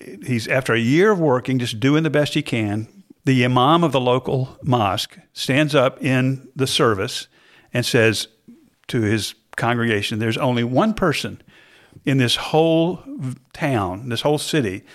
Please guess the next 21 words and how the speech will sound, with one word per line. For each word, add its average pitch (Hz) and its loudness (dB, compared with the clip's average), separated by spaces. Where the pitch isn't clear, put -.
that 123 0
I 139 4
would 139 -2
take 127 0
my 135 2
motorcycle 110 0
to - -2
have 117 4
worked 104 0
on. 104 -8
And 131 0
it 120 0
is, 113 -4
it 131 -4
is 117 -6
the - -8
shop 147 0
of 110 -4
Usman 160 0
the 107 0
Christian." - -2